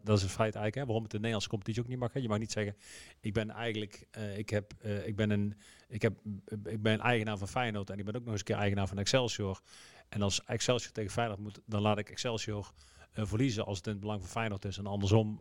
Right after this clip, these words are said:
eh, als het andersom is. Hè, weet je wel, even, dat moet je natuurlijk niet hebben, want dan kunnen er andere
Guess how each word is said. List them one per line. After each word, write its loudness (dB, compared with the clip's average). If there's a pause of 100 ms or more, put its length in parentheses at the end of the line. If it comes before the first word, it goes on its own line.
eh, -8
als -4
het -4
andersom 0
is. -2
Hè, -4
weet -4
je -2
wel, 0
even, 2 (320)
dat 6
moet 2
je -4
natuurlijk -2
niet -4
hebben, 2
want -4
dan -4
kunnen -6
er -4
andere -2